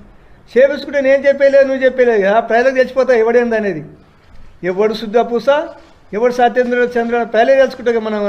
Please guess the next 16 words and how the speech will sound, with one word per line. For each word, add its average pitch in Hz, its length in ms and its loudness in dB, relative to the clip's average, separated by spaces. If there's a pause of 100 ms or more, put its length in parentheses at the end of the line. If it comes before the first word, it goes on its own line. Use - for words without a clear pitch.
(140)
చెప్పవలసిన 220 440 -2
అవసరం 220 220 -4
లేదు. 180 160 -2 (360)
దానికి 226 280 -4
రెడీగా, 214 340 -4 (2000)
దానికి 208 340 -4
రెడీగా 254 360 2
అన్న 262 160 0 (220)
మంచి 196 240 -6
సంతోషం. 208 420 0 (2000)
అదేవిధంగా 262 680 2 (960)
ఒకవేళ 247 260 2
ఆయనకు 233 300 2
ఆలస్యం 208 420 -2
అయితే 208 220 -4
అంతలోగల 214 520 0